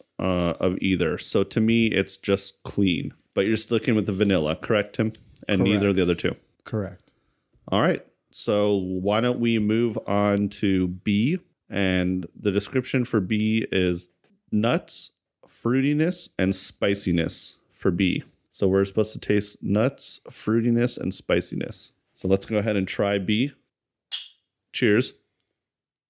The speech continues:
Speaker 2: Whoa.
Speaker 1: Not settling with you as well as it did the first round?
Speaker 2: No, not exactly. But it's very pungent.
Speaker 1: Do you like it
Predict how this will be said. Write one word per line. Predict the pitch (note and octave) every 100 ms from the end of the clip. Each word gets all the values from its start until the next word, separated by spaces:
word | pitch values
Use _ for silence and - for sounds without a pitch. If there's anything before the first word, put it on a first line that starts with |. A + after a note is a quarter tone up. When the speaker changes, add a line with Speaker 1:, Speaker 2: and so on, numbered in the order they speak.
| _ _ _ _ _ _ _ A#2
Speaker 2:
Whoa. | A2+ D#3 C#3 G#2 - _ _ _ _ _ _ _ _ _ _ _ _ _ _ _ _ _ _ _ _ _ F#2+ _ _
Speaker 1:
Not | G2+ G2 -
settling | - - - G#2 G#2+ G#2+ G#2
with | G#2+ A2+
you | G#2+
as | G2+
well | G2+ G2+
as | G2+ G2
it | G2+
did | G2+ G2
the | G2+
first | - A#2 -
round? | B2 C3 C#3 _ -
Speaker 2:
No, | C#3 D3+ D#3+ - _ _
not | G3+ G#3+
exactly. | C3 F#2 A2+ B2+ C#3 D#3+ D#3 - _ _ _
But | C3 B2 A2+ - _ _
it's | - -
very | D3+ D#3
pungent. | - - - F3 G2 G2 G#2 _ _ _ _ _
Speaker 1:
Do | A2
you | G2
like | G2 D3
it | D#3+